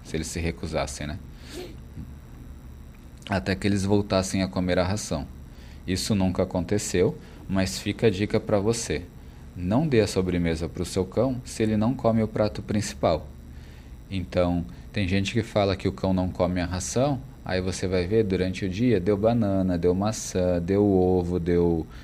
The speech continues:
biscoitinho, deu bifinho, deu várias coisas. Claro que se o cão tiver de bucho cheio,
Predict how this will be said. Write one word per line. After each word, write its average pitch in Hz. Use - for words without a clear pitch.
biscoitinho, 95
deu 87
bifinho, 98
deu 92
várias 104
coisas. 80
Claro 151
que -
se -
o 95
cão 92
tiver 85
de 80
bucho 80
cheio, 117